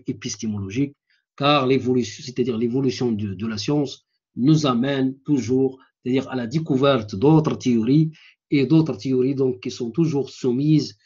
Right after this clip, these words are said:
c'est-à-dire au test et au principe de la réfutabilité. Euh, troisième donc, euh, paragraphe, cela donc nous amène vers la, la, le, le troisième paragraphe,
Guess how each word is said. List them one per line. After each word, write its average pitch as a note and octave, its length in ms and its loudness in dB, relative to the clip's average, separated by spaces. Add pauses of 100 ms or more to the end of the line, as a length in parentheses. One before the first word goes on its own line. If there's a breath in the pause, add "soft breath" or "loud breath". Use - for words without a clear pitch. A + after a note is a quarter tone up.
(120)
c'est-à-dire B2 500 -4 (140)
au D3+ 120 -2
test - 540 -4 (360)
et C3 280 0
au C3+ 80 -2
principe B2 540 -6
de G#2+ 100 -6
la B2+ 320 -4 (600 soft breath)
réfutabilité. C#3 960 -2 (540 soft breath)
Euh, F3 560 8 (220)
troisième G#3+ 500 2
donc, F#3 340 2
euh, C#3+ 520 -4
paragraphe, C#3 680 -2 (160)
cela F3 380 -2
donc D#3+ 260 0
nous C#3 220 -6
amène D3+ 340 -2
vers A#2 200 -8
la, A2+ 180 -8
la, F#2 200 -18 (1000)
le, G#2+ 560 -14 (440 soft breath)
le A#2+ 80 -10
troisième A#2+ 420 -2
paragraphe, A#2 680 -4